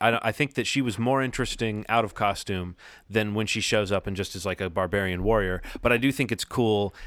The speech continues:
that, you know, this suggestion and the, that she can kinda hold her own in the same way that Superman can with some kinda giant creature like that.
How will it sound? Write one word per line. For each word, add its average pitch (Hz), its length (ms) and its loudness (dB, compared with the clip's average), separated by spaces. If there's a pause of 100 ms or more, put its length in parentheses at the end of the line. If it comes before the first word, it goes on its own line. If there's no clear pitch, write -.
(140)
that, 104 300 0
you 92 260 -4
know, 101 80 2
this 110 180 -2
suggestion 110 600 2
and 101 120 -2
the, 95 120 0 (280)
that 117 300 0
she 135 140 2
can 123 140 -2
kinda 110 160 2
hold 113 200 4
her 110 120 0
own 107 160 0
in 95 60 -2
the 92 80 -4
same 107 220 0
way 98 120 0
that 92 100 -4
Superman 98 520 0
can 87 260 -4
with 90 160 -6
some 98 160 -6
kinda 90 340 -4
giant 95 260 0
creature 101 320 -2
like 82 200 -4
that. 87 200 -2